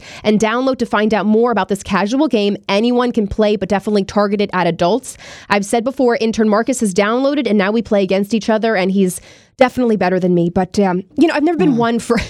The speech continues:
Speaker 1: <laughs>
Speaker 2: You're not, like, a big game player.
Speaker 1: No, I actually, I have been. I used to play a lot of video games, but gaming apps, I just have never, like, seen myself as one to, like, you know, advance to all the levels.
Speaker 2: You know how much money you would make if you just started, like, doing games without
Speaker 1: I
Speaker 2: your
Speaker 1: thought,
Speaker 2: top on?
Speaker 1: I've
Speaker 2: Like,
Speaker 1: thought
Speaker 2: you'd
Speaker 1: of,
Speaker 2: make
Speaker 1: like, <laughs>
Speaker 2: a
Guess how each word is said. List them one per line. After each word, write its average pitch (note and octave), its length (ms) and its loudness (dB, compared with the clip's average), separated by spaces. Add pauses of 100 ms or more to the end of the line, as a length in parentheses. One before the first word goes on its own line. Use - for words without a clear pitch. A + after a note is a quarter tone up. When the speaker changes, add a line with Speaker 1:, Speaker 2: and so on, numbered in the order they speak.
(340)
Speaker 1:
<laughs> - 480 -12
Speaker 2:
You're D4+ 120 6
not, F4+ 100 -4
like, F4 120 0
a C#4+ 40 0
big A3 240 0
game G3+ 240 -2
player. C#3 400 -4 (260)
Speaker 1:
No, C#5 180 2
I - 160 -4
actually, D#4+ 400 0
I B3+ 120 0
have B3+ 240 -2
been. C4+ 100 0
I - 20 2
used C4 140 -2
to B3+ 60 -6
play B3+ 160 0
a A3 40 2
lot G#3 140 2
of F#3+ 80 -2
video G#3 220 2
games, A3+ 340 0
but F3+ 240 0 (760)
gaming B3 320 2
apps, C4 320 -4
I G#3+ 80 0
just G3+ 180 -2
have G3+ 120 -2
never, G3 280 0
like, F3+ 220 -2
seen G3+ 240 0
myself F3+ 540 0 (320)
as G3 180 0
one F#3+ 240 2
to, F#3+ 100 -2
like, E3+ 180 -2 (260)
you G#3 100 4
know, D#3+ 140 0
advance F#3 380 0
to - 60 -2
all F3+ 120 2
the F#3 80 0
levels. G3 460 -2 (100)
Speaker 2:
You C#4+ 100 2
know E4+ 80 2
how F#4 120 0
much A4 140 -2
money A3 200 2
you A#3 80 2
would A3+ 100 0
make G#3 180 -2
if F3+ 80 -2
you F#3+ 120 2
just F3+ 160 -2
started, F#3+ 240 0
like, F3 160 -2
doing F#3 240 0
games F3 280 -2
without F3 200 0
Speaker 1:
I - 20 4
Speaker 2:
your F3 80 0
Speaker 1:
thought, - 200 -2
Speaker 2:
top E3 140 -8
on? F#3 200 0
Speaker 1:
I've D#4 120 0
Speaker 2:
Like, C4+ 100 0
Speaker 1:
thought E4+ 80 0
Speaker 2:
you'd - 80 -2
Speaker 1:
of, C4+ 60 -4
Speaker 2:
make D4+ 100 -4
Speaker 1:
like, D#4+ 100 -2
<laughs> - 20 -2
Speaker 2:
a B3 40 0